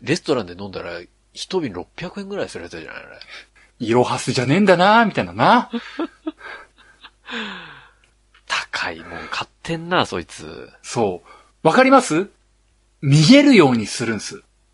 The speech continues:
Speaker 1: はあ。
Speaker 2: 見えていいものしか置けないようなドアがついてる。これがインスタビュードアインドア。
Speaker 1: なるほどね。
Speaker 2: この、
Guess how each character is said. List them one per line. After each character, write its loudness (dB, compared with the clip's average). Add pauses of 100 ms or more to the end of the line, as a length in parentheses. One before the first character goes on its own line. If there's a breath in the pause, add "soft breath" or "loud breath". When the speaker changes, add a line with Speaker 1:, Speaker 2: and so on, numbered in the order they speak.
(340)
Speaker 1:
は -2
あ。 -20
Speaker 2:
見 2
え 4
て 2
い 2
い 6
も 4
の 4
し 4
か 4
置 0
け 6
な 6
い 4
よ 8
う 4
な 6
ド 6
ア 2
が 2
つ -6
い -6
て -6
る。 -12 (800 soft breath)
こ 2
れ 6
が 0
イ 2
ン 2
ス -6
タ 4
ビ 4
ュ -8
ー -16
ド 6
ア 4
イ -4
ン -6
ド 4
ア。 2 (1300 soft breath)
Speaker 1:
な -2
る -2
ほ -8
ど -10
ね。 -6 (600)
Speaker 2:
こ 4
の、 4